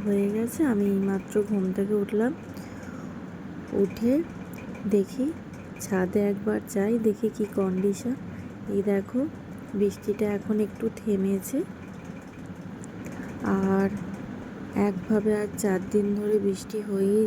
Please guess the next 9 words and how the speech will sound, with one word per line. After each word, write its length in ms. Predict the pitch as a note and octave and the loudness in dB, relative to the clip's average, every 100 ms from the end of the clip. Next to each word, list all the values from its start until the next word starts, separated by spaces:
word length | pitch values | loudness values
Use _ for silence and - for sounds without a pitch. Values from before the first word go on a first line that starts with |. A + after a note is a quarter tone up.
| G#3 | 4
যাচ্ছে। 420 | G3+ - - B3 F4+ - - - - - - - - - - - - - - | 2 0 -2 0 0 -4 -12 -14 -14 -10 -8 -8 -8 -8 -6 -6 -6 -4 2
তারপর 380 | A#3 A#3 - B3 B3 | 4 4 2 0 4
নিচে 320 | A#3+ A3+ - A#3+ A#3 | 4 2 4 6 4
এসে 280 | A3 - B3 B3 - - - - - B3 A#3 | 2 2 2 2 -2 -10 -12 -12 -6 2 4
এই 80 | A#3+ A#3+ A3+ | 4 2 2
ইলেকট্রিক 420 | A3+ A3 B3 A3+ - | 2 2 0 -2 0
কেটেলে 480 | A#3 - A3+ A#3 B3+ - - - A3+ | 0 0 0 2 0 -4 -14 -10 -2
আমি 160 | G#3+ A3 - | 0 0 0
সোনার 360 | A3 G#3+ G#3+ | 0 0 -2